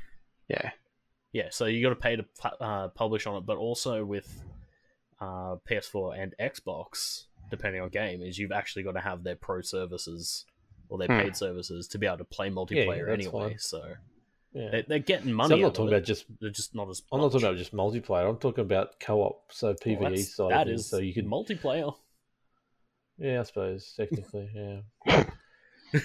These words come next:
Speaker 3: Um, so imagine doing the raid with, you know, three P C players, two Xbox, and two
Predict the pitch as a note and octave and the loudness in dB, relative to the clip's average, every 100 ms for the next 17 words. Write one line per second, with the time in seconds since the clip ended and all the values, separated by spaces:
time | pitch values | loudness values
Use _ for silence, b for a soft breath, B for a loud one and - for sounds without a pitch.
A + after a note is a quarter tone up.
0 | - - B2 B2 B2 C3 - - D3 F#3+ | 0 6 8 8 4 -2 -4 8 8 8
1 | G3+ E3+ D#3+ D#3 D#3+ C3+ A#2+ C3+ C#3+ A2 | 6 8 8 8 8 8 8 10 8 8
2 | G#2+ - - B2+ A2 A2+ - A#2 A#2+ G#2+ | 4 4 0 2 4 4 4 4 6 4
3 | A2+ G#2+ A2+ G#2+ G2+ - - A2 G#2+ G#2 | 4 4 6 8 6 4 2 4 6 6
4 | A2 G#2 G#2 - A2 G#2 - G2+ - G#2+ | 8 6 4 0 0 0 -8 -10 -4 0
5 | G#2 G2+ G2 G2 G2 G#2+ G#2+ G#2+ | 2 0 0 0 0 -2 -2 -4